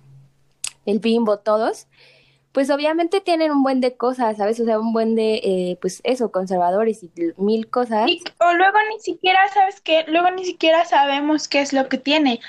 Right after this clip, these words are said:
Speaker 2: porque podemos leer la, la lista de los ingredientes,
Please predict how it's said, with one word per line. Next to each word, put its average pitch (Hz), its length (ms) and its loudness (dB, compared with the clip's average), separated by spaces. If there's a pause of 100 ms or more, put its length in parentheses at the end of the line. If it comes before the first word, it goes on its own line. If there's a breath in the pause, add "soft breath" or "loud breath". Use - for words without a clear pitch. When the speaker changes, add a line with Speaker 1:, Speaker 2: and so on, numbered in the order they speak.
(220 loud breath)
Speaker 2:
porque 269 260 0
podemos 294 420 2
leer 330 260 4
la, 302 420 4
la 247 840 4
lista 262 400 2
de 269 100 2
los 262 180 0
ingredientes, 247 880 0